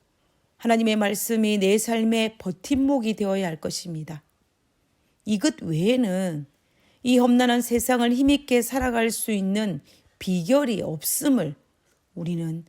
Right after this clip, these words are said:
알기 때문입니다. 오늘 하루도 하나님 말씀이 우리의 삶의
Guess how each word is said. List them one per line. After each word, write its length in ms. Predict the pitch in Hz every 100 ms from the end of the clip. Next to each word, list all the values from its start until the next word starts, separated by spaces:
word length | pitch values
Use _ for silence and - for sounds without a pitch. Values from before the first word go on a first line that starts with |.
| _ _
알기 580 | - 165 160 208 220 -
때문입니다. 760 | 240 220 208 160 160 156 160 _ _ _ _ _ _ _ _ _ _ _
오늘 260 | - 196 190
하루도 520 | 185 185 185 190 202 - _ _ _
하나님 380 | - 233 233 220
말씀이 760 | 175 156 - - 262 220 156 143 _ _ _ -
우리의 300 | 175 175 180
삶의 680 | - 196 185 185 185 175 165